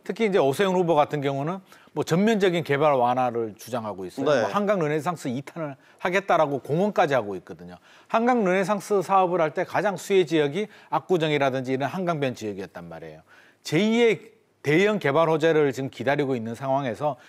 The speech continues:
Speaker 1: 기대감은 높아질 수밖에 없고요. 박영선 후보도 또 당근을 던졌습니다. "강남은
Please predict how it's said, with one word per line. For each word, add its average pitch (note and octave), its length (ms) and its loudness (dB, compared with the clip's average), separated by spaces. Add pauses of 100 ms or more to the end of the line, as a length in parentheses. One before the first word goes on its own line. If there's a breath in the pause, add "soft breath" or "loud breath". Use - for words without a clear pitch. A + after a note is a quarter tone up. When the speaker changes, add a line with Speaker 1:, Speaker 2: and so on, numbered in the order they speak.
Speaker 1:
기대감은 D#3 460 2
높아질 C3+ 360 -4
수밖에 B2 380 -8
없고요. C#3 440 -4 (260 loud breath)
박영선 B3+ 480 2
후보도 B3 400 0
또 G#3+ 380 0 (920 soft breath)
당근을 F3 380 0
던졌습니다. G#2 640 -6 (420 soft breath)
"강남은 A#3+ 640 0